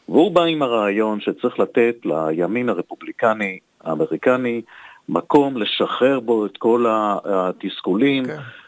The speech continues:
Speaker 1: ו-, אה, אה, ל-, ל-, לבטא את כל מה שיש לו על הראש. והוא הכיר אותם היטב, כי בזה הוא, בזה הוא התעסק. ואז, ביחד עם הכסף של רופרט מורדוק האוסטרלי, הוא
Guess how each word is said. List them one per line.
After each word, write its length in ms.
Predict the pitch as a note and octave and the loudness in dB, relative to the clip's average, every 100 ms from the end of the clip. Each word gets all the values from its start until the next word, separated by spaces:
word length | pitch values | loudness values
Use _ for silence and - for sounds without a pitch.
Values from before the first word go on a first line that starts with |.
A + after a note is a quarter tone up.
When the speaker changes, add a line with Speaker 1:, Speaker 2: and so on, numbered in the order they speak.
| _ - E2 | _ -14 0
Speaker 1:
ו-, 380 | A2 A#2 A2+ G#2+ - | 4 4 4 0 -2
אה, 520 | G2+ G2 G2 G2+ F#2+ F2+ | -2 0 0 0 -2 -2
אה, 580 | F#2+ F#2+ F#2+ F#2 F#2 F#2+ E2 - - - | -2 -2 0 -2 -2 -2 -4 -10 -14 -6
ל-, 380 | G2 G#2 A2 G#2+ | 0 0 0 -2
ל-, 260 | G2 G#2+ A2+ | -2 0 2
לבטא 440 | C3 A#2+ E3 E3+ | 2 2 2 2
את 100 | - | 0
כל 200 | D3 D3 | 2 2
מה 140 | C3+ | 0
שיש 680 | B2 B2 A2+ G#2+ G2+ G2+ - | -2 0 0 -2 -2 -2 0
לו 100 | G#2 | 0
על 80 | F#2+ | 2
הראש. 420 | F#2 C#2 - - - _ - - - - - - | 0 -6 -10 -12 -12 _ -12 -10 -10 -14 -14 -4
והוא 180 | B2 B2+ | 2 2
הכיר 240 | - D#3 | 4 2
אותם 240 | D3 C3 | 2 0
היטב, 280 | B2+ - F#2+ - | 0 0 0 0
כי 120 | - G#2 | -2 -2
בזה 200 | - D#3+ | 2 2
הוא, 420 | D#3+ D#3 D3 C3 | 2 -2 -4 -4
בזה 140 | A#2+ | -2
הוא 80 | C3+ | -2
התעסק. 520 | C3 B2 - E2 - - _ - | -2 -8 -4 -6 -6 -20 _ 2
ואז, 300 | B2+ D#3+ C3+ D3 | 4 4 2 2
ביחד 300 | E3+ E3+ D#3+ | 2 2 0
עם 100 | C3+ | -2
הכסף 420 | A#2+ C#3+ - B2+ | 0 -2 0 -2
של 200 | - G#2 - | 0 -4 -4
רופרט 340 | A#2+ A#2+ A#2+ A#2 | -6 0 -2 0
מורדוק 340 | A2 A2 A2 | 0 0 0
האוסטרלי, 720 | G2 - - C3+ C#3 C3+ B2+ - | -2 -4 0 2 2 0 -4 -2
הוא 340 | C#3 D#3+ | -2 -2